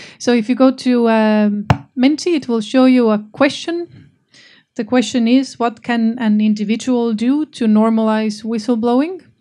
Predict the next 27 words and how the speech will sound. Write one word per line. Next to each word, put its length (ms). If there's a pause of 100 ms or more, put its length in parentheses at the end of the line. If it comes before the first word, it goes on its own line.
(640)
Just 300 (920)
look 220
left, 300
look 240
right. 500 (200)
If 220
you're 160
two 240
people, 460
if 180
you're 160
three 220
people, 680 (600)
how 140
many 420
ever 300
you 300
would 140
like, 420
just 300
a 40
few 440
ideas, 800 (680)
um, 580 (480)
think 220
them 180
through, 380